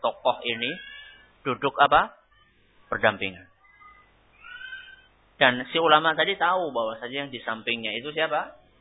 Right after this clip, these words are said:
Tokoh sufi besar di benua Afrika. Akhirnya setelah melalui, eh, pendekatan, eh, ya, pendahuluan, dia manfaatkan kesempatan itu untuk memberikan nasihat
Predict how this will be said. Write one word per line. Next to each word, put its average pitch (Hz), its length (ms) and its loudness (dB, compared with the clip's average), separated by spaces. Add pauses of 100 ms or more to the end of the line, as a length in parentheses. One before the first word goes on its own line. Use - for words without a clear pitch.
(200)
Tokoh - 560 -8 (280)
sufi 131 360 -10
besar 110 400 -4 (720)
di 117 240 -4
benua 107 480 -2
Afrika. - 400 -8 (1800)
Akhirnya 107 340 -8
setelah 107 460 -4
melalui, 104 720 -6
eh, 92 480 -10 (380)
pendekatan, 104 880 -4 (560)
eh, 52 640 -12 (560)
ya, 104 140 -4
pendahuluan, 107 840 -6 (640)
dia 139 80 2
manfaatkan 120 800 -2
kesempatan 107 400 -8
itu 123 160 -12
untuk - 80 -20
memberikan 110 480 -6
nasihat 101 500 -10